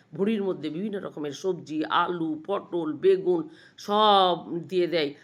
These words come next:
আমরা খাই। মা, তুমি রান্না করো, ভীষণ মজা লাগবে।" দেখেন, বরবটিটা সিদ্ধ হয়ে গেছে। ভিডিও কলে কথা বলতে বলতে মেয়ের সাথে আমি রান্নাটা সেরেই ফেলে দিলাম।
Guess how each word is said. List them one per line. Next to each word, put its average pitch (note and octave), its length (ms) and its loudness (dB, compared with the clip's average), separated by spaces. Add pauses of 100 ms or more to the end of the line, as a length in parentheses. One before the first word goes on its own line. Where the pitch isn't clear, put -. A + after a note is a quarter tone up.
(120)
আমরা D#3+ 200 0
খাই। F#3 360 0
মা, F3 340 2
তুমি F3 180 -2
রান্না E3+ 260 4
করো, D3+ 240 -2
ভীষণ E3 440 -2
মজা D#3 240 -2
লাগবে।" B2+ 300 -6 (260)
দেখেন, E3+ 280 -2
বরবটিটা D#3+ 440 -4
সিদ্ধ D3+ 280 -8
হয়ে C#3 160 -4
গেছে। B2 280 -8 (300)
ভিডিও A#3 260 4
কলে A3+ 240 6
কথা G3+ 240 -2
বলতে F#3+ 280 0
বলতে G3+ 300 -2
মেয়ের F3 180 0
সাথে E3 360 -6 (340)
আমি E3 160 2
রান্নাটা E3 400 0
সেরেই E3+ 340 -2
ফেলে E3 200 -2
দিলাম। B2+ 260 -6